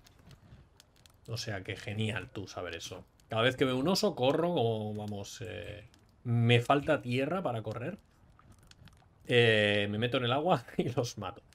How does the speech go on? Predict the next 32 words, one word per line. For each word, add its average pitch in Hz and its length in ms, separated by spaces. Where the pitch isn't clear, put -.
Vale, 160 160
vamos 262 220
a 269 60
hacer 269 180
la 240 100
mesa 269 320
de 254 60
mecani-, 165 480
de 156 180
mecanización. 123 800
Por 98 180
fin. - 240
Patapam. 98 640
Ahí 104 300
está. - 480
La 127 240
mesa 220 240
de 202 80
mecanización 202 720
que 135 160
ya 160 260
no 139 260
sé 151 320
dónde 123 460
ponerla. 113 600
La 123 220
vamos 220 160
a 220 80
poner 175 180
aquí, 147 420
de 117 120
momento. 120 500